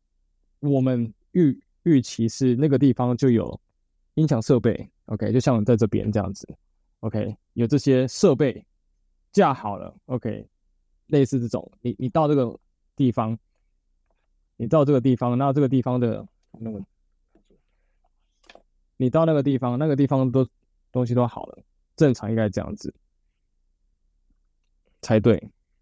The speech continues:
好，当我们到的时候是一片空的，一片全部是空的，就是很干净的空，就是，呃，椅子有摆，OK，就是椅子有摆而已，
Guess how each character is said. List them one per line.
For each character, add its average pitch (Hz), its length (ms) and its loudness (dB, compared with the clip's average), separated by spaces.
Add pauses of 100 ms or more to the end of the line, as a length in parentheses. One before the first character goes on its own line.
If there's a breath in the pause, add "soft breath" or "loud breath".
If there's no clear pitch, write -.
(1500)
好， 107 140 -4
当 143 140 0
我 127 40 2
们 110 200 0
到 123 160 2
的 110 60 0
时 - 120 -6
候 113 80 2
是 117 220 -4
一 120 80 0
片 120 340 0 (120)
空 123 340 -2
的， - 100 -4
一 - 1300 -20
片 - 340 -4 (300)
全 131 320 2
部 156 120 2
是 - 140 0
空 127 320 -2
的， 120 180 -2 (760)
就 147 100 2
是 131 220 0 (200)
很 123 220 -2
干 151 240 0
净 151 140 0
的 123 100 2
空， 123 340 -4 (600)
就 147 100 -4
是， 123 560 2 (840)
呃， 120 320 -6
椅 151 180 -8
子 190 160 -4
有 180 160 4
摆， - 320 -4
OK， 117 480 -2 (560)
就 170 120 2
是 160 120 0
椅 131 100 2
子 123 160 -2
有 117 100 2
摆 107 200 -4
而 104 120 -4
已， 101 140 -8